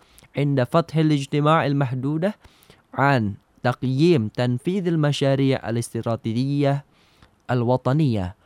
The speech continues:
والأولية، أولوية لمحافظة بالي في المكتب الرئاسي بجاكرتا يوم الأربعاء. وفقًا للرئيس، أن بالنموذج من الثقافة والإبداع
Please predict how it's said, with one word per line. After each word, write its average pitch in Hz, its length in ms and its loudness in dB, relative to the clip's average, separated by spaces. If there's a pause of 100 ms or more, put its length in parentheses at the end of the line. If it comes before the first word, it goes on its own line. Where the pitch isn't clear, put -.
(120)
والأولية، 131 1400 -2 (420)
أولوية 135 640 2 (240)
لمحافظة 120 840 0
بالي 160 480 2 (220)
في 143 80 -2
المكتب 139 460 -2 (100)
الرئاسي 131 540 -2
بجاكرتا 127 720 -2
يوم 139 300 0
الأربعاء. 110 680 -2 (1160)
وفقًا 185 260 2
للرئيس، 156 800 2 (100)
أن 156 420 -2
بالنموذج 127 880 -2
من 110 180 -4
الثقافة 131 760 -2 (300)
والإبداع 117 840 0